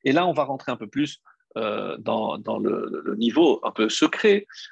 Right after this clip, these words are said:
Donc, euh, lorsque, euh, on nous dit que il y avait le, un des élèves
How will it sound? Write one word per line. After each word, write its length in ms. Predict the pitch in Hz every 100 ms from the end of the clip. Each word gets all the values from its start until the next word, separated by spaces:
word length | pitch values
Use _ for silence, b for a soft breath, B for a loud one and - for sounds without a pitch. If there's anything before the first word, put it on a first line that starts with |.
| -
Donc, 380 | 117 156 165 160
euh, 160 | 160 -
lorsque, 520 | 147 160 185 175 226
euh, 1300 | 240 214 240 _ _ _ 135 135 127 127 127 123 -
on 140 | 151 160
nous 140 | 185
dit 200 | 233 262
que 360 | - 175 214 240 _ _ _
il 160 | 127 143
y 80 | 165
avait 540 | 165 226 226 226 -
le, 300 | 123 131 135 -
un 160 | 208 240
des 280 | 180 147 156
élèves 460 | 160 180 131 143